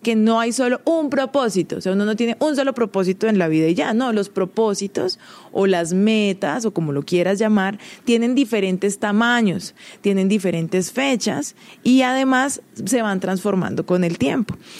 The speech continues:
Hay propósitos que son generales, hay propósitos que son a largo, eh, tiempo, hay propósitos que se hacen a diario, hay algunos que son como abstractos,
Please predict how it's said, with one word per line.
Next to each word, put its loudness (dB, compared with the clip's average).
Hay 0
propósitos -2
que 0
son -4
generales, 0
hay -2
propósitos -2
que -4
son -2
a -2
largo, 0
eh, 0
tiempo, 0
hay -2
propósitos -2
que 0
se 0
hacen 0
a -2
diario, 2
hay 0
algunos 0
que 2
son -2
como 0
abstractos, -4